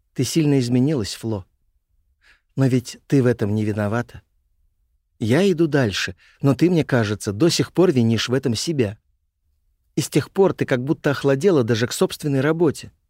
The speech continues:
Подумай о том, чего хочется именно тебе. Вот чего ты хочешь, Фло?" Ногти у Фло уже впечатались в запястье.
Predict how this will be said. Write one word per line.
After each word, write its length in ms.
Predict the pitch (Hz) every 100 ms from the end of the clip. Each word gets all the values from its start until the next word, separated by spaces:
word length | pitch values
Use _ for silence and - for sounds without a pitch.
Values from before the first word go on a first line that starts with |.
| _ _ _ _ _ _ - _
Подумай 480 | - 113 127 175 117
о 160 | - 113
том, 400 | - 185 180 - _ _
чего 280 | - 160 135
хочется 640 | 123 196 196 123 - 104 - _ -
именно 340 | 170 160 160
тебе. 480 | - 170 156 120 - _ _ _ _ _ _ _ _ _ -
Вот 280 | 160 175 _ _
чего 280 | - 214 202
ты 120 | -
хочешь, 400 | - 156 - -
Фло?" 260 | 139 113 - _ _ _ _ _ _ _ _ _ _ _ _ _ _
Ногти 480 | 110 113 131 - -
у 80 | 107
Фло 280 | - 117 120
уже 260 | 104 101
впечатались 760 | 101 - 110 - 110 104 98 -
в 60 | 95
запястье. 760 | 113 110 101 82 - -